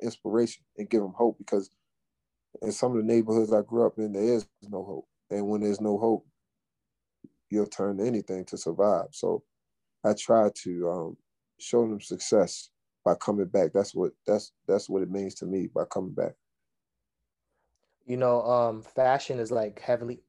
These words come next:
Speaker 2: heavily influenced by the streets. Did any of your pieces, um, that you designed kinda, like, represent that a little bit, or?
Speaker 1: I mean, everything I do,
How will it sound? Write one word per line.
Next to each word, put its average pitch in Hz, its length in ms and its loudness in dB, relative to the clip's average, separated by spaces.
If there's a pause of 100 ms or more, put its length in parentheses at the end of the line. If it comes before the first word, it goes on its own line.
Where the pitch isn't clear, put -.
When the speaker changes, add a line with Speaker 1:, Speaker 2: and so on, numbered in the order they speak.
Speaker 2:
heavily 127 520 -4
influenced 113 540 -8
by 107 120 -4
the 104 100 -10
streets. - 540 -10 (340)
Did 120 200 -2
any 143 260 0
of 135 160 2
your 135 100 2
pieces, 135 560 -6
um, 120 400 -6 (840)
that 117 340 -2
you 127 60 -8
designed 123 640 -4 (960)
kinda, 123 240 0
like, 117 260 0
represent 117 520 -4
that 123 280 0 (360)
a 120 40 -4
little 123 200 -4
bit, 123 260 -6
or? 107 380 -6 (500)
Speaker 1:
I - 80 0
mean, 139 220 4
everything 139 440 4
I 143 120 6
do, 143 260 4